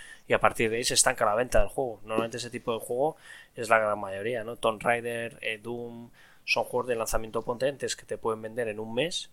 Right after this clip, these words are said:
¿vale? Pero luego es cierto que normalmente no tiene un, un seguimiento de, constante de venta, ¿no? Y ese tipo de juego es el que luego hemos visto que suelen meter,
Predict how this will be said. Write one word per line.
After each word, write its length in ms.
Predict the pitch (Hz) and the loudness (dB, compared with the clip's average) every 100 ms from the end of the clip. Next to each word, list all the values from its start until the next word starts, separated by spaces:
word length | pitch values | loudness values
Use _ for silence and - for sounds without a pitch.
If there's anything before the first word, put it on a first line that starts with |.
| _ - | _ -6
¿vale? 260 | 110 123 | -2 0
Pero 180 | - 107 | 0 -2
luego 200 | 101 107 | -4 -4
es 100 | - | -4
cierto 300 | 113 104 135 | -4 -4 -6
que 120 | 117 | -8
normalmente 460 | 101 101 104 107 117 | -12 -10 -10 -8 -8
no 120 | 113 | -6
tiene 200 | 110 117 | -6 -6
un, 120 | 113 - | -8 -10
un 120 | 123 | 0
seguimiento 720 | - 120 110 110 113 113 113 107 | 0 0 -6 -6 -6 -4 -4 -4
de, 220 | 107 - - | -6 -8 -4
constante 580 | 117 107 - 117 107 110 | -2 0 2 2 0 -2
de 100 | 101 | 0
venta, 340 | 123 185 107 | -2 -2 -6
¿no? 140 | 117 - - - - - | -6 -12 -16 -14 -14 -4
Y 60 | 117 | 2
ese 140 | 117 | 2
tipo 220 | 127 123 | 2 4
de 60 | 123 | 4
juego 320 | - 131 143 | 4 0 0
es 220 | 127 131 131 | 2 2 2
el 100 | - | -2
que 140 | 113 | -4
luego 400 | 113 120 127 147 - - - - - | -2 -2 -2 -4 -10 -20 -20 -10 -6
hemos 240 | 123 113 | -2 -2
visto 300 | 120 - 143 | -2 0 0
que 100 | 127 | -2
suelen 260 | - 113 117 | -4 -4 -4
meter, 420 | 113 117 117 | -4 -2 -2